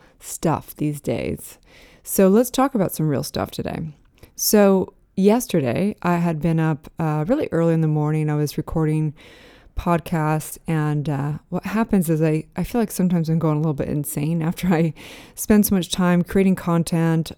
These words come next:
uh, recording and doing a bunch of stuff. Sometimes I'll find myself, you know, in the middle of the day still in my robe, and I'm like, "Okay, Erin, time to get out of the house," even if it's just to go to a tea, go for a little walk, get a little bite, whatever that is. So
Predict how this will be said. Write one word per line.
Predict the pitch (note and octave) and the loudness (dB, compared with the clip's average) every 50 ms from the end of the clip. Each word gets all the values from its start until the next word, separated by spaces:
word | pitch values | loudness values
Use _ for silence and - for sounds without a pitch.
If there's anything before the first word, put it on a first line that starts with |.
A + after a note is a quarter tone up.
| - | -6
uh, | - D#3+ D#3 D3+ D3+ D3+ D3 C3+ | -4 -2 0 0 0 -2 -2 -2
recording | D3+ D#3 - - - E3+ E3+ E3 E3 E3 E3 E3 D#3+ E3 - | -2 -4 -2 0 2 4 4 4 4 4 4 4 2 2 0
and | - E3 D3 | 0 -2 0
doing | D#3 D#3 D#3 | 0 2 0
a | D3+ | 0
bunch | C#3 C#3+ D3 D3 | 0 -2 -2 -4
of | D3 | -4
stuff. | - - D#3 D3+ - | -4 -2 -2 -2 0
Sometimes | - G#3+ G#3+ G3+ G3+ F#3 F3 E3+ D#3 - - - - - - - - - | 2 2 2 4 4 4 4 2 2 -2 -6 -18 -20 -20 -20 -16 -8 -6
I'll | - | -6
find | E3+ - - E3+ E3+ | -4 0 0 2 2
myself, | E3 E3 D#3 - - E3 D#3 D3+ D3 - - - - - | 2 2 0 0 0 0 2 0 -2 -4 -8 -16 -10 -4
you | F#3+ F3+ | -2 -2
know, | D#3 C3 - | -2 -2 0
in | - F3 F3 | 2 4 4
the | E3+ | 4
middle | F3 E3+ F3 F3 | 6 6 4 4
of | |
the | E3+ E3 | 4 4
day | D3+ E3 D#3+ D#3 | 4 4 2 2
still | D3 - - E3 D#3 | 2 0 -2 -2 0
in | D3+ | 0
my | D3+ D3 | 0 0
robe, | D3 C#3+ D3+ D3+ D3+ D#3 D3 D3 | 0 0 2 2 2 0 0 0
and | D3 | -2
I'm | D3 | -2
like, | D3+ D3 C#3 - - | -2 -2 -4 -4 -2
"Okay, | - G3+ G3+ - G3+ F3+ E3+ | -2 -2 0 2 2 2 4
Erin, | D#3+ D3+ D3+ D3+ D3+ D#3+ - - - | 4 2 2 2 0 0 -2 -4 -8
time | - - - D3+ F3 F3 | -10 -4 -2 0 2 2
to | D#3+ F3 E3 E3 D#3 - - - - _ _ _ _ - | 4 4 4 4 2 -2 -8 -20 -20 _ _ _ _ -2
get | - E3+ E3+ | 0 0 2
out | E3+ E3+ E3+ F3 | 2 2 2 2
of | F3 | 0
the | E3 | 0
house," | D#3+ D#3 D#3+ C#3+ C#3+ C#3 C3+ - - | 0 -2 -4 -4 -4 -6 -8 -8 -6
even | - E3+ D3+ E3 D#3+ | -4 -2 -2 -2 -2
if | D3+ - | -2 -4
it's | - - - | -6 -8 -6
just | - D#3 - | -6 -6 -4
to | - D#3+ | -2 -2
go | D#3 D#3+ | 0 0
to | D3+ D3+ | 0 0
a | D3 D3 - - | -2 -4 -6 -10
tea, | - - - G#3 G#3 G3+ G3+ G3 | -6 -2 2 2 4 4 4 2
go | E3+ F3+ D#3+ | 2 0 0
for | D3 - D3+ | 0 -2 -4
a | |
little | D#3 D3 C#3+ C#3+ | -2 -2 -2 0
walk, | D#3+ D#3+ D#3+ D#3 D#3 D#3 D3+ - _ - | 0 0 2 2 0 0 -2 -6 _ -4
get | F3+ F3 | -2 0
a | D#3+ | 0
little | D3+ D3+ D3 | 0 0 -2
bite, | C3+ - D3 D3 D3+ - | -2 -2 -2 -2 -2 -2
whatever | - D3+ D3+ D3 C3+ C#3 | -2 -4 -4 -2 -2 -4
that | C#3 - - | -4 -4 -4
is. | - C#3+ - | -6 -6 -4
So | - - G#3 G#3 G3 F#3+ F#3+ | 0 2 4 4 4 2 0